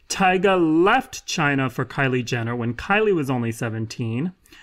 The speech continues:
Chyna then got with Kylie's brother, Rob Kardashian, and they have a child named Dream. Rob and Chyna later split,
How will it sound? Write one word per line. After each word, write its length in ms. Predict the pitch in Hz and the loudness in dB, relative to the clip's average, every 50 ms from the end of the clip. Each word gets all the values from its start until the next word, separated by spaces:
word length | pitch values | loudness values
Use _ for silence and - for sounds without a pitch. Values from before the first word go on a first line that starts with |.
| - - _ _ - | -20 -20 _ _ -8
Chyna 580 | - - 262 285 311 320 302 269 240 226 214 | -4 0 2 4 4 4 4 4 4 4 2
then 200 | 151 175 165 165 | 4 4 2 2
got 320 | 139 - 160 151 147 - 156 | 4 4 4 2 2 2 2
with 300 | 147 139 139 - - - | 0 0 0 -2 -6 -12
Kylie's 560 | - - - 160 147 139 139 131 123 120 113 | -8 -4 0 0 2 2 2 0 -2 -4 -6
brother, 960 | - - 151 151 151 170 202 214 214 170 143 135 127 123 120 123 127 131 - - | -8 -8 -6 -2 2 2 4 4 4 2 2 0 0 0 -2 -4 -6 -8 -8 -4
Rob 340 | 135 139 131 127 127 - | -2 0 0 0 0 -2
Kardashian, 960 | - - - 123 120 113 180 196 220 226 214 - - 160 139 131 131 127 131 - - | -4 -6 -4 -2 0 0 2 2 2 2 0 -2 -2 0 0 0 0 0 -2 -2 -2
and 160 | 127 123 120 | -4 -2 0
they 180 | 156 185 220 220 | 0 0 0 2
have 220 | 196 175 160 143 | 2 2 2 2
a 80 | 143 117 | 0 -2
child 600 | - - 143 123 120 120 117 117 117 113 - - - - - - - - | -2 -2 0 0 0 0 0 -2 -4 -4 -8 -10 -20 -20 -20 -20 -12 -4
named 420 | - 139 131 127 123 123 120 113 - - _ - 147 | 0 0 2 2 0 -2 -4 -4 -8 -12 _ -10 -10
Dream. 680 | 113 113 120 123 120 127 104 92 92 - - 269 - - - - - - - - | -6 -6 -4 -4 -2 -2 -4 -4 -8 -12 -14 -14 -14 -16 -18 -20 -20 -20 -12 -6
Rob 460 | - 143 120 151 175 180 190 196 180 | -4 -2 2 4 6 6 6 4 2
and 160 | 190 185 175 - | 2 0 0 -2
Chyna 600 | - - - 175 196 196 202 196 185 175 165 151 | -2 -4 -2 0 0 0 0 0 0 0 0 0
later 280 | 139 135 135 131 135 135 | 2 2 2 2 0 -2
split, 680 | - - - - - 139 123 117 117 110 113 113 - | -4 -8 -12 -10 -8 -6 -6 -4 -4 -6 -6 -8 -10